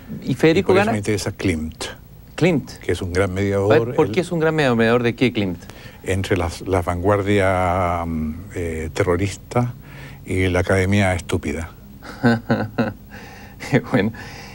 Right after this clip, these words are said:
Speaker 1: hay un, tengo un diálogo aquí de Federico Gana que es muy lindo. Dice, "¿Qué mirabas hacia arriba? La noche impenetrable, tenebrosa. ¿Qué esperas? Nada espero porque todo ha muerto.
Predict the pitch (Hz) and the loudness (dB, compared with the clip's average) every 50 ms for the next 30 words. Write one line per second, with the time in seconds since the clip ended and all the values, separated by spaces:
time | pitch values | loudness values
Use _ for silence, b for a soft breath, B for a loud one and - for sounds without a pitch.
0 | B B - - 175 214 226 196 131 - - 170 160 175 165 143 143 175 170 160 | B B 2 4 6 6 6 4 2 2 2 2 4 4 4 6 6 6 6 6
1 | 143 127 120 107 - 120 120 113 107 104 104 104 98 98 104 104 117 117 117 113 | 6 4 2 2 2 2 4 6 6 4 4 2 2 2 4 4 4 4 4 4
2 | 117 117 117 98 113 113 117 120 123 151 190 170 135 123 117 - - 110 101 - | 4 2 2 2 2 2 4 4 4 4 4 4 4 2 2 2 0 -2 0 2
3 | 156 160 165 160 160 165 170 165 156 143 123 147 139 160 175 139 110 101 98 92 | 2 4 4 4 4 4 4 2 0 0 0 0 2 2 2 2 2 2 2 2
4 | 98 104 113 120 120 123 - 113 101 - 113 107 104 - 110 120 117 110 107 104 | 2 2 4 2 2 0 -2 -2 0 0 0 0 2 2 2 2 2 0 0 0
5 | 95 104 101 101 98 101 113 104 - - - - - 147 131 - - 170 - 113 | 0 0 0 2 2 2 2 0 0 -4 -10 -4 -2 -2 -4 0 2 2 2 2
6 | 104 92 - - - 110 110 - 101 - - 123 113 107 107 95 104 101 95 - | 2 -2 -4 -2 0 0 2 0 0 0 2 2 2 2 2 0 -4 -4 -4 -6
7 | 107 92 104 101 98 98 95 101 101 98 - - - - - | -2 0 0 2 2 2 2 2 2 0 -2 -6 -10 -10 -10